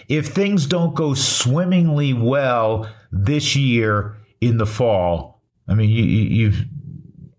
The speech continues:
basically lit a stick of dynamite under your own feet. And also,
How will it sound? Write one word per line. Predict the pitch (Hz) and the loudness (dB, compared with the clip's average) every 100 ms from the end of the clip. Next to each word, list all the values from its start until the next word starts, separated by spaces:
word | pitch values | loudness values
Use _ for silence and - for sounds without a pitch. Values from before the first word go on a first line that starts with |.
| _ - | _ -6
basically | 127 135 - 120 101 85 | -2 -2 0 0 0 0
lit | 107 127 113 | 0 2 2
a | 92 85 - _ - | 0 -4 -10 _ -12
stick | - 151 139 | -6 -4 -2
of | 95 | 0
dynamite | 92 123 139 95 90 92 | 0 0 0 0 2 0
under | 110 104 | 0 0
your | 104 113 | 0 0
own | 107 | 0
feet. | 107 147 160 - - _ _ _ _ _ _ - - | -2 -2 -2 -2 -8 _ _ _ _ _ _ -10 -2
And | 131 | 0
also, | 139 180 - 131 120 135 | 0 0 0 2 2 0